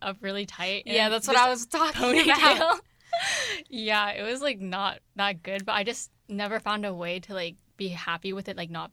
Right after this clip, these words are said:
Speaker 1: being up, 'cause I really didn't like it down. But recently I've been, like, tying the front pieces back
Speaker 2: Yeah.
Speaker 1: and, like,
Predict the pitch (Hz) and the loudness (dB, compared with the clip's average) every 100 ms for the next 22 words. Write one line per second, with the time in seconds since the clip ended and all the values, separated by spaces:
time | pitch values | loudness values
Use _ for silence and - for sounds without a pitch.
0 | _ - 226 233 269 294 _ 202 208 190 | _ -10 -8 -4 -6 -6 _ -4 -4 -2
1 | 202 220 165 190 190 208 240 254 254 262 | -6 -6 -8 -10 -8 -6 -4 0 0 0
2 | 220 180 190 220 240 214 202 190 - _ | -4 -6 -6 -8 -6 -6 -6 -10 -12 _
3 | _ _ - 180 190 196 196 - 214 214 | _ _ -10 -8 -8 -10 -12 -8 -8 -8
4 | 233 240 214 226 254 277 202 214 214 202 | -12 -10 -8 -6 -6 -4 0 2 4 4
5 | 170 170 180 | 2 -2 -8